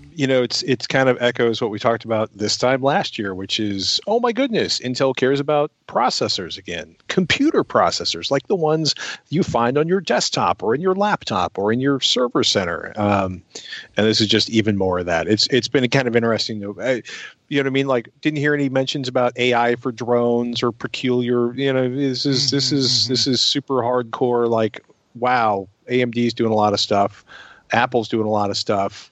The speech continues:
Speaker 1: We need to really hammer that we're gonna do some amazing stuff that improves performance. I wait with bated breath. I wanna see, I wanna see benchmarks and see what these things do in the real world and availability.
Speaker 2: All right, let's talk A M D.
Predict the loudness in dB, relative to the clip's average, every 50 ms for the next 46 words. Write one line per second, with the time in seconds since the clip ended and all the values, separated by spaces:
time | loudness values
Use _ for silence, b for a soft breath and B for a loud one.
0 | -14 -4 -2 0 0 2 2 0 0 0 0 -2 0 0 2 2 2 2 0 0
1 | -2 0 2 2 2 4 2 2 0 0 -2 -4 -4 -2 -4 0 0 0 0 0
2 | -2 -2 -2 -2 -2 -2 0 0 0 0 0 0 0 -2 0 0 0 0 2 0
3 | -2 -2 -2 -4 -2 -2 -2 -2 -4 -6 -6 -4 0 0 0 2 2 2 2 2
4 | 0 -2 -2 B B B B B B B B _ 0 0 2 0 0 0 -2 -2
5 | 0 0 0 0 0 0 0 0 0 0 2 0 0 2 2 0 0 0 0 0
6 | 0 0 -2 -2 -4 -4 -2 -2 0 0 0 0 0 0 0 -2 -2 -2 -2 -2
7 | -2 0 -2 -2 -2 0 -2 -2 -2 -2 -2 -2 -2 -4 -4 -6 -6 -6 -6 -6
8 | -6 -4 -4 -2 -2 -2 -2 -2 -2 -2 -2 -2 0 2 2 4 4 4 4 4
9 | 4 2 2 2 0 0 0 0 -4 -6 -8 -8 -12 -16 -20 -20 _ _ _ B
10 | B B B B B B B B 0 2 2 2 2 2 0 -2 0 0 0 2
11 | 2 0 2 2 2 0 2 2 2 2 2 2 0 0 0